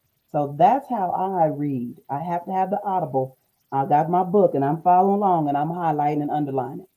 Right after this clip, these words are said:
So if something hits me, then I'll be like, "Ooh." And you know what it does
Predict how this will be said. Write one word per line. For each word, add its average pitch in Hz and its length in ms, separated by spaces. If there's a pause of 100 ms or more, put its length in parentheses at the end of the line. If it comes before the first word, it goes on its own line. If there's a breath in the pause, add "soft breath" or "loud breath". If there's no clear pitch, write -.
(380)
So 156 200
if 147 80
something 160 360
hits 247 360
me, 131 300 (240)
then 151 100
I'll 156 140
be 151 80
like, 139 180 (140)
"Ooh." 175 340 (580)
And 170 200
you 165 60
know 190 200
what 214 180
it 175 120
does 208 280